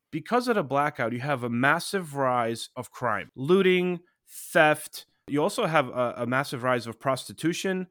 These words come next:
just vice overall. I mean, you're living in complete and utter darkness. So crime went up so much in London specifically. I think went up by, like, fifty percent in the first six months.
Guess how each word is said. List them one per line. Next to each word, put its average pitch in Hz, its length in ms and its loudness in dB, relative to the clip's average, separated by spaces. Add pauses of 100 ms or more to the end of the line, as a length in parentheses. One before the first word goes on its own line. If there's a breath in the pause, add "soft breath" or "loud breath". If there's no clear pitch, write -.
just 131 280 -6
vice 143 580 0
overall. 131 480 2
I 110 60 -2
mean, 117 160 -4
you're 117 160 -6
living 135 360 -4
in 113 120 -4
complete 120 400 -8
and 120 160 -4
utter 110 200 -4
darkness. 107 540 -4
So 127 180 -8 (200)
crime 170 720 -2 (380)
went 143 300 0
up 147 300 0
so 156 360 -2
much 135 520 -2 (100)
in 135 320 -2
London 117 460 -2
specifically. 107 880 -6
I 127 80 -6
think 104 160 -8
went 151 100 0
up 127 60 -2
by, 127 80 -2
like, 120 160 -2
fifty - 260 -6
percent 135 420 -2
in 113 100 -4
the 113 60 -4
first - 480 -4
six - 240 -8
months. - 440 -4